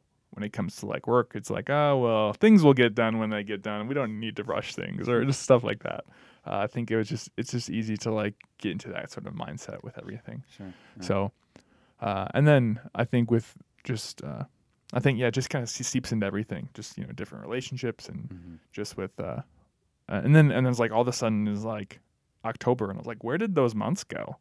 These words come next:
Speaker 2: Yeah.
Speaker 1: And so it's like, "Oh, I probably could have been a lot more, um, just productive as,
Speaker 2: Sure.
Speaker 1: uh, like, just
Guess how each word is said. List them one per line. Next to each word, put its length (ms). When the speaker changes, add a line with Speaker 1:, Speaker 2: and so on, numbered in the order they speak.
Speaker 2:
Yeah. 160
Speaker 1:
And 140
so 160
it's 160
like, 160
"Oh, 220
I 100
probably 240
could 160
have 80
been 100
a 60
lot 180
more, 320
um, 360
just 320
productive 640
as, 240
Speaker 2:
Sure. 100
Speaker 1:
uh, 40
like, 300
just 240